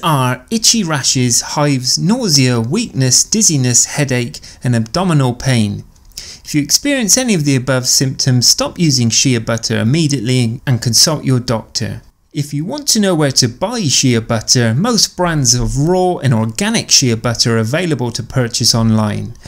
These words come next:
Some organic stores and large department stores may also stock them in the skincare and hair care sections. If you want my personal opinion of where to buy the best shea butter, you can click here. So all that's left for me to say today is to start using it and you're going to see a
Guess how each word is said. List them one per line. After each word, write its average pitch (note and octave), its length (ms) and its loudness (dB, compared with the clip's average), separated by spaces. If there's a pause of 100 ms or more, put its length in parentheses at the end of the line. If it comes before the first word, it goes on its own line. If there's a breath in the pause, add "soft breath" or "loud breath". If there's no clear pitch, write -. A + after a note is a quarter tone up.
(140)
Some C#4 240 2
organic E3 440 0
stores C3+ 420 2
and A#2+ 120 2
large A#2+ 320 0
department C#3+ 600 -2
stores B2 360 2
may D#3 120 0
also A3+ 260 0
stock - 320 -2
them A#2+ 160 0
in A2 100 2
the G#2+ 60 2
skincare D3+ 680 0
and A2 80 2
hair B2 280 0
care A#2 280 -4
sections. - 800 -2 (440 loud breath)
If - 80 -16
you F3 80 0
want G3+ 140 -2
my C#3+ 100 0
personal A3 540 0
opinion D#3 600 2
of A2+ 140 -2
where C3 140 0
to B2+ 140 -4
buy B2 200 -2
the B2 120 -4
best A3+ 280 -2
shea C3 220 2
butter, A#2+ 400 -2
you A#2 160 2
can A2 220 -2
click B2 320 -4
here. G#2 420 -2 (240 soft breath)
So F3 260 -6
all C4+ 200 -2
that's A#3+ 260 0
left F3+ 220 0
for D#3 80 2
me D3 160 4
to C#3 120 -2
say C3+ 300 2
today C3+ 400 0
is C#3+ 220 -4
to - 120 -4
start - 440 0
using D#3+ 400 4
it D3+ 280 0
and A#2 120 2
you're A2+ 140 2
going F#3+ 340 0
to C#3+ 160 2
see B2+ 280 2
a G2+ 140 -2